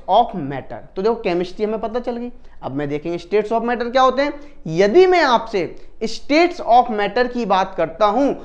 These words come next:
तो आपको पता है कि हम दो पार्ट में डिवाइड करते हैं states of matter को। यदि मैटर की बात करें तो दो पार्ट में डिवाइड करते हैं। सिंपल, किस, किस पार्ट में? एक तो हम फिजिकली,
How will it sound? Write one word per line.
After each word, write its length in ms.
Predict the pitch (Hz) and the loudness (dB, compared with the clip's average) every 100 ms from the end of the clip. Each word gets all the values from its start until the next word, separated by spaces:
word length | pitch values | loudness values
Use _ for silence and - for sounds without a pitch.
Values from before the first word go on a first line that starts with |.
| - - | -6 -2
तो 80 | |
आपको 540 | 226 - 208 294 - 339 | 0 6 6 6 4 4
पता 320 | 277 233 233 | 4 8 10
है 580 | 202 185 262 277 - - | 10 8 6 2 -6 -6
कि 120 | 262 302 | 2 4
हम 140 | 294 | 4
दो 320 | 156 220 311 | 2 6 6
पार्ट 460 | 320 - 208 214 214 | 6 6 6 6 2
में 200 | 240 208 | -2 0
डिवाइड 380 | 175 175 196 - | 2 2 0 -2
करते 320 | 156 - 156 | -4 -4 -6
हैं 460 | 180 175 - - | -4 -4 -6 -12
states 500 | - - - 202 202 | -12 -10 0 0 2
of 120 | 202 202 | 0 0
matter 380 | 160 147 151 | -2 -2 -4
को। 320 | 147 202 - - - 165 | 0 0 0 -8 -4 -2
यदि 200 | 180 196 | 0 2
मैटर 320 | 180 175 220 | 0 2 0
की 140 | 208 | 0
बात 260 | 175 156 - | 2 2 2
करें 180 | 175 247 | -2 0
तो 80 | |
दो 200 | 190 214 | 2 2
पार्ट 340 | 214 180 170 165 | 4 2 2 -2
में 100 | 156 | -2
डिवाइड 300 | 151 151 147 | 0 0 -2
करते 280 | 151 - 151 | -6 -6 -6
हैं। 540 | 180 277 254 - - | -4 -4 -6 -10 -14
सिंपल, 720 | - 190 170 165 196 285 277 - - - | -4 -4 2 4 4 0 -6 -14 -14 -10
किस, 180 | 156 - | -8 -6
किस 180 | 214 | -8
पार्ट 280 | 214 214 214 | 2 6 6
में? 340 | 226 262 196 - | 4 -2 -2 -4
एक 300 | 180 - - | -6 -4 0
तो 80 | |
हम 160 | 240 233 | 2 2
फिजिकली, 800 | 214 147 139 175 196 285 277 | -2 -8 -4 -2 0 -2 -4